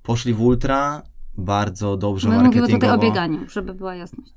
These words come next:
Speaker 1: Znaczy o bieganiu i triathlonie.
Speaker 2: Mhm.
Speaker 1: E, poszli, poszli w ultra i też ich to wybiło
Speaker 2: Mhm.
Speaker 1: i pomogło gdzieś tam się rozwinąć. I jako zawodnicy, i jako trenerzy są bardzo rozpoznawalni,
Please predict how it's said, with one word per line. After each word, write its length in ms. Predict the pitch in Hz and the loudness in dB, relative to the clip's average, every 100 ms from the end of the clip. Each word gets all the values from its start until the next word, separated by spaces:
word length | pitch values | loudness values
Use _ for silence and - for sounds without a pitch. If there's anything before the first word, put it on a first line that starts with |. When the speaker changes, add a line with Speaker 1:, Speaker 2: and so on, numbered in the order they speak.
| - | -20
Speaker 1:
Znaczy 200 | - - | -10 -4
o 60 | 147 | 0
bieganiu 360 | 131 123 135 | 2 4 4
i 60 | 131 | 2
triathlonie. 520 | 123 123 120 90 220 | 2 0 0 0 0
Speaker 2:
Mhm. 220 | 90 254 110 | 2 2 2
Speaker 1:
E, 220 | 101 98 | 0 -2
poszli, 760 | - 113 113 - 107 107 104 | 0 -2 -2 -4 -2 0 -2
poszli 320 | 98 107 - 101 | -2 -4 -4 -4
w 120 | 101 | -2
ultra 500 | 113 113 127 135 139 | -4 -2 -2 -2 -4
i 500 | - 113 120 120 120 120 | -4 0 2 2 0 0
też 220 | 135 123 | -2 0
ich 140 | 117 | -4
to 120 | - 110 | -4 -2
wybiło 480 | 107 104 117 135 185 - - | -2 0 2 0 -2 -10 -10
Speaker 2:
Mhm. 280 | 196 202 226 - - - | -6 -6 -8 -12 -12 -6
Speaker 1:
i 80 | 113 | -2
pomogło 440 | 123 123 127 123 | 2 4 4 2
gdzieś 180 | 120 120 | 2 0
tam 120 | 131 | -2
się 140 | 120 120 | 0 0
rozwinąć. 600 | 110 127 110 90 87 - _ _ - | 0 0 0 -2 -6 -12 _ _ -6
I 80 | 110 | -2
jako 240 | 110 110 | -2 0
zawodnicy, 520 | 107 98 98 110 113 | -2 0 0 -2 0
i 40 | 107 | -2
jako 220 | 101 98 | -2 -4
trenerzy 760 | 104 101 98 101 98 110 123 135 - - | -2 -2 0 -2 -2 0 -2 -4 -18 -20
są 220 | - 104 95 - - - - - - | -8 -6 -6 -10 -20 -20 -20 -18 -8
bardzo 840 | 95 101 101 101 101 98 98 - | -4 -2 -2 -2 0 -2 -4 -6
rozpoznawalni, 1120 | 101 101 - 107 101 101 101 104 110 117 101 | -4 -6 -4 -2 0 0 0 2 2 0 -2